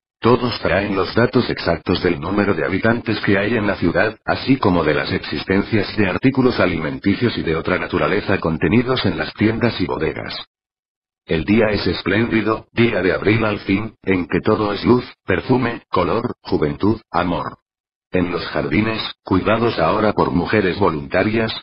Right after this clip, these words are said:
las flores muestran sus pétalos de seda, blandos, tibios, húmedos, labios vegetales que convidan a la caricia y al beso. Se habla con animación en los mismos sitios en que ayer tuvieron lugar los mítines.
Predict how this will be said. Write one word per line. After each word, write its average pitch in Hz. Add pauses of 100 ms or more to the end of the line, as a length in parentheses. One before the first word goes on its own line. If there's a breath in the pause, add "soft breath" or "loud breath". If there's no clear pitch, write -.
las 80 (100)
flores 110
muestran 90
sus 92
pétalos 123
de 95
seda, 113
blandos, 104 (240)
tibios, 71 (680)
húmedos, 110
labios 104
vegetales 101
que 98
convidan 104
a 107
la 104
caricia 117
y 104
al 78
beso. 76 (840)
Se 92
habla 117
con 92
animación 92
en 87
los 71
mismos 104
sitios 95
en 85
que 98
ayer 101
tuvieron 101
lugar 87
los 85
mítines. 82